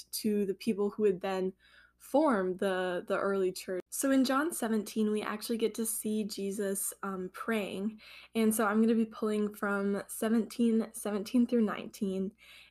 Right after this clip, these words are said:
and we're just gonna read it and then talk about it a little bit. It says, "Make them holy by your truth.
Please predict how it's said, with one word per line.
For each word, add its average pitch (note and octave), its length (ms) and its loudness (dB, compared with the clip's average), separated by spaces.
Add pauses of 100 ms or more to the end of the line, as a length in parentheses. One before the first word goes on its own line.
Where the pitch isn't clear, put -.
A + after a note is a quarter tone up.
and G3+ 340 0
we're F#3+ 140 -2
just G#3 220 -6
gonna F#3+ 160 -6
read F#3 160 0
it F#3+ 120 -4
and F#3+ 120 -6
then F#3 100 -6
talk - 260 -10
about - 160 -8
it G3 60 -6
a F#3+ 40 -6
little - 200 -6
bit. - 280 -8
It G#3+ 180 -4
says, G#3+ 400 0 (400)
"Make A3 400 6
them D4+ 180 6
holy A3 600 4
by G3 340 2
your G#3 280 0
truth. - 480 -6